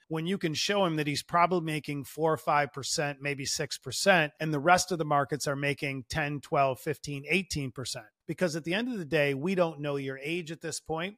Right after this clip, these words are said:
but it's very important to understand having that velocity on your money, because if you're leaving four or five percent on the table for five, ten, fifteen, twenty years,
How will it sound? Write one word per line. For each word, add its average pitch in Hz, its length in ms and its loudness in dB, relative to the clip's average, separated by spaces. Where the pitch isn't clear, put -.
but 170 120 4
it's 160 120 -4
very 180 800 0
important 170 600 0
to 160 140 -4
understand 160 640 -2
having 165 400 2
that 151 180 -4
velocity 156 640 0
on 147 140 0
your 139 140 0
money, 170 420 0
because 156 500 2
if 139 180 -4
you're 208 200 -2
leaving 175 360 0
four 175 280 2
or - 40 2
five 156 300 4
percent 156 320 0
on 156 100 2
the 147 80 0
table 151 380 2
for 139 160 -8
five, 147 420 4
ten, 143 280 -2
fifteen, 151 480 -6
twenty 151 340 -4
years, 160 560 -2